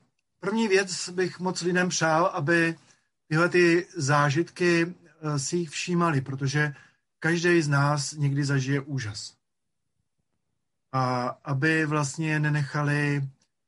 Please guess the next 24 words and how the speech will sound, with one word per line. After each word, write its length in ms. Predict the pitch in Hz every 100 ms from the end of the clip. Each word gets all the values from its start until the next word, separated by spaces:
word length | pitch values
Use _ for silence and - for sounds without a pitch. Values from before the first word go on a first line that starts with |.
| _ -
bez 160 | 135
povšimnutí, 840 | - 151 135 - 120 120 113 110 120
aby 200 | 120 131
se 160 | -
vlastně 340 | 135 135 - 143
v 40 |
tu 120 | 139
chvíli 300 | 135 139 139
nenechali 480 | 135 131 131 131 127
moc, 380 | 131 131 - - _
eh, 40 | 113 113 117
vyrušit. 480 | 107 139 151 - 104 _ _ _ _ _ _ _ _ _
Že 120 | 139
to 100 | 135
je 60 | 151
jedna 180 | 151 151
z 60 |
nejcennějších 680 | 147 147 160 156 147 147 135
věcí, 320 | 139 135 139
která 440 | 135 143 139 135 127
vlastně 300 | 123 143 135
v 40 |
životě 380 | 123 131 135 135
existuje. 600 | 123 123 135 - 101